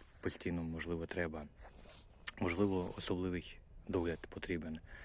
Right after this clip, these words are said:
Бо я за своєю ожиною особливо так не доглядаю. Обрізка, підв'язка, там, ну, таке, такі мінімальні, скажімо так. І нормальний врожай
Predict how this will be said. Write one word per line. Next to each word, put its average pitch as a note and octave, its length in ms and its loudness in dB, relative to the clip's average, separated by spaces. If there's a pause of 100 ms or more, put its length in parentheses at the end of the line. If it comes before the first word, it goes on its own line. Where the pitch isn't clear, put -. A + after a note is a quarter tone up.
(360)
Бо F#2+ 80 6
я A2 180 10
за F2+ 420 -2
своєю F2+ 380 -2
ожиною E2+ 520 0 (220)
особливо F2+ 540 0
так - 360 -4 (320)
не F2 480 -2
доглядаю. F2+ 680 4 (480)
Обрізка, G#2 480 4
підв'язка, F#2+ 580 0
там, E2+ 220 -6 (360)
ну, F#2 140 -2 (180)
таке, - 340 -4 (1200)
такі F2+ 480 2
мінімальні, F2+ 600 8
скажімо D#2+ 340 -2
так. - 240 -4
І G2 160 4
нормальний F#2+ 580 8
врожай F2 460 4